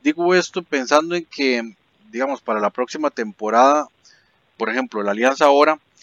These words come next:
va a competir en la próxima Liga concacaf o todavía tendría chance de, de jugar la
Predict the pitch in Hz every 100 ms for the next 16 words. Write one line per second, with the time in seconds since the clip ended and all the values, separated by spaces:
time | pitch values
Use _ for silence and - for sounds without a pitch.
0 | - - _ _ 107 127 143 156 151 143
1 | 147 139 113 104 - 135 131 165 151 131
2 | 117 135 165 156 135 - - - 151 -
3 | _ - 110 - - 110 107 123 139 -
4 | _ - 110 117 131 - 143 143 - 120
5 | 110 104 104 107 123 147 - _ _ _
6 | _ 117 117 113 113 110 110 110